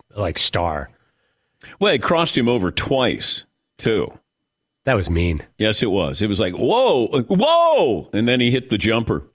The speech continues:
Speaker 2: That was, that was like, "Hey, all right, come on into the N B A, Allen." But, yeah, I, Lakers and the Pistons on Sunday night, yeah,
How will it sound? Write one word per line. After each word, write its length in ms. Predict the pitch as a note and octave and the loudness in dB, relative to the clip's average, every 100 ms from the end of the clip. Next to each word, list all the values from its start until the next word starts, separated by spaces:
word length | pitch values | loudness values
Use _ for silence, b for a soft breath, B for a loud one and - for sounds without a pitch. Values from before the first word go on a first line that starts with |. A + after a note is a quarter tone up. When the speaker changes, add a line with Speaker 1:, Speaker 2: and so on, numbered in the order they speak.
| _ _ _ _ _ _ _ _ _ _ _ _ _ _ _ _ | _ _ _ _ _ _ _ _ _ _ _ _ _ _ _ _
Speaker 2:
That 140 | G#2 A2+ | 0 2
was, 280 | A2+ - - | 0 -2 -2
that 200 | A2+ B2+ | 0 2
was 160 | G#2 | 2
like, 140 | G#2 G#2+ | 0 2
"Hey, 540 | G#3+ F#4 D4 C3+ F2+ | 2 2 2 2 2
all 200 | G#2 C3 | 0 0
right, 280 | A#3 F3 F#3+ - _ - | 0 0 -2 -8 _ -6
come 160 | C3 | -2
on 160 | D#3+ G3 | 2 2
into 220 | G3+ G3+ | 2 2
the 140 | F3+ F3+ | 4 4
N 140 | F#3+ | 2
B 160 | F3 F3 | 2 4
A, 340 | F#3 E3 F#2+ - - | 4 2 0 -6 -2
Allen." 400 | A2 A#2 C3 C#3 _ _ b b b b b b - | 0 2 0 -2 _ _ b b b b b b -4
But, 260 | B2+ C3 | -4 0
yeah, 120 | B2 D2+ | 0 0
I, 340 | D2 F#2+ - A#2 | 0 -2 -2 -2
Lakers 600 | G2 A#2 A#2+ A2 G2+ G#2 | 0 0 0 0 0 0
and 100 | G2 | 0
the 60 | |
Pistons 580 | D#2 A2 - G#2 G#2 - | 0 -2 0 0 0 0
on 140 | G2 | 0
Sunday 280 | F2 G#2+ G2+ | 0 0 0
night, 300 | G2 G2 G#2 - _ - | 2 0 0 -4 _ -18
yeah, 360 | - C#2+ D2+ C2+ | -10 -4 -4 -4